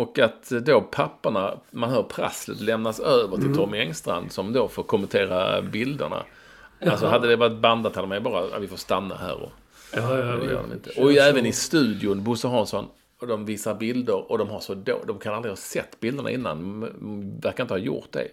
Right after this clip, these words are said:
Speaker 1: Det är så jävla dålig koll på, <laughs> på, eh, vem som gör vad och inte. Och sen är det reportage utifrån. Ett i någon sorts, eh, korrespondent för, eh,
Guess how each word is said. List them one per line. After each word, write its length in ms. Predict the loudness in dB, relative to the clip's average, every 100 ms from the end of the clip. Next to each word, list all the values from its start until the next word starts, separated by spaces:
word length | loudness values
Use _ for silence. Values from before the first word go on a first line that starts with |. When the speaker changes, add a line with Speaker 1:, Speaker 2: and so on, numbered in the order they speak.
| _
Speaker 1:
Det 220 | -8 -8
är 40 |
så 260 | -8 -8 -8 -8 -12 -12
jävla 640 | -6 -4 -4 -6 -6 -6 -2
dålig 300 | -2 -4 -4
koll 260 | -4 -4 -10 -20 -20 -20 -20 -20 -4 4
på, 320 | 6 6 4 0 -2 -2 -12 -20 -20
<laughs> 680 | -18 -18 -16 -16 -16 -18 -12
på, 340 | 4 6 6 6
eh, 180 | 4 -2 -8 -8 -10 -12 -14 -14 -16 -20 _
vem 200 | -4 -4
som 160 | -4
gör 120 | -2 2
vad 240 | 2 2
och 60 | -4
inte. 280 | -10 -16 -20 _
Och 140 | 0 6
sen 180 | 6 6
är 40 |
det 80 | 4
reportage 600 | 2 0 -2 2 2 4
utifrån. 600 | 0 -2 -8 -2 -4 -4 -12 -20 -20 -20 -20 _
Ett 680 | 0 0 -4 -20 -20 -16 -8
i 300 | -4 -4 -4
någon 140 | -2
sorts, 480 | -2 -4 -8 -14 -6
eh, 280 | -2 -2 -4
korrespondent 1000 | 4 4 4 0 0 0 -2 -4 -8 -12 -8
för, 200 | -6 -6 -6 -6
eh, 60 | -6